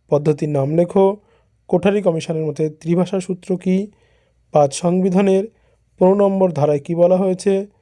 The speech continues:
ছয়, মনোযোগের দুটি বস্তুগত নির্ধারকের, নির্ধারকের নাম লেখো। পরের প্রশ্ন, শ্রীনিকেতন কী ধরনের প্রতিষ্ঠান অথবা মুদালিয়ার কমিশন কী ধরনের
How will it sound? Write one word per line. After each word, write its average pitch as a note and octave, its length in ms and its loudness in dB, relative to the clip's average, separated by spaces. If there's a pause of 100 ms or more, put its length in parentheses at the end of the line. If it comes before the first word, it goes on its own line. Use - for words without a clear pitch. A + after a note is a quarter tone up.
(460)
ছয়, E3+ 380 0 (420)
মনোযোগের G3 560 -2 (280)
দুটি E3 320 -2
বস্তুগত E3+ 500 -4
নির্ধারকের, D#3+ 500 -6 (480)
নির্ধারকের F3+ 460 0
নাম B2 220 -6
লেখো। A#2 260 -16 (640)
পরের F3+ 200 2
প্রশ্ন, G3+ 340 -4
শ্রীনিকেতন G3 680 -2
কী F3+ 120 -6
ধরনের D#3 260 -2
প্রতিষ্ঠান G3 560 -6
অথবা C#3+ 420 0 (580)
মুদালিয়ার F#3+ 400 2
কমিশন D#3 400 -4
কী F#3 160 -4
ধরনের F#3 360 2